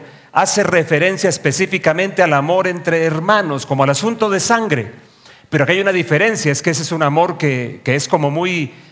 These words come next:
natural, que brota de manera muy natural entre los seres humanos, pero no expresa verdaderamente todas las características de lo que ágape es. Y aparece uno más, que de pronto a algunos les va a extrañar,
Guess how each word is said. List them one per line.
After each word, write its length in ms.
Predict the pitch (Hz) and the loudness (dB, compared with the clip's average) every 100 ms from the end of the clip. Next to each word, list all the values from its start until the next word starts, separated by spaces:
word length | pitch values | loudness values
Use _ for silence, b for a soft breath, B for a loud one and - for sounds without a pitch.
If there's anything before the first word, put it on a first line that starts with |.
| B - - - | B -20 -20 -10
natural, 720 | 120 139 143 147 175 202 151 | -2 -2 0 2 4 2 2
que 140 | 143 | 0
brota 340 | 135 175 185 170 | 2 0 2 0
de 80 | |
manera 300 | 139 135 160 | 0 2 2
muy 120 | 165 170 | 0 0
natural 460 | 170 156 151 180 | -2 0 0 0
entre 300 | 180 160 160 | 0 0 0
los 160 | 147 135 | 0 -2
seres 420 | - 185 185 - | 0 0 0 -2
humanos, 560 | 160 190 165 127 117 - B B _ | 0 2 2 -2 -6 -14 B B _
pero 240 | 143 143 | 0 0
no 180 | 147 180 | 0 0
expresa 760 | 214 - - - 214 202 - 170 | 0 -4 -4 0 0 2 2 2
verdaderamente 720 | 147 135 147 160 165 156 143 | 2 2 0 0 -2 -4 -2
todas 200 | 156 156 | 0 2
las 140 | 147 | 0
características 880 | 147 135 131 127 139 156 156 143 - B B | 2 -2 -2 -4 -4 -2 -2 -2 -6 B B
de 160 | - 123 | -4 -2
lo 100 | 123 | 0
que 140 | 135 | 0
ágape 540 | 135 180 180 151 175 220 | 2 4 4 2 2 2
es. 180 | 156 - B B | 0 -6 B B
Y 160 | 175 180 | 2 2
aparece 580 | - 160 226 233 233 | 4 2 2 2 2
uno 320 | 220 220 247 247 | 2 0 0 2
más, 560 | 190 170 180 - - _ | 2 2 0 -6 -12 _
que 100 | - | -2
de 100 | 117 | -2
pronto 300 | 123 160 170 | 0 -2 0
a 60 | 180 | 0
algunos 280 | 143 160 170 | 0 -2 0
les 160 | 147 | 0
va 60 | 131 | 0
a 40 | |
extrañar, 680 | 147 190 190 160 143 156 - | 0 0 0 2 0 0 -6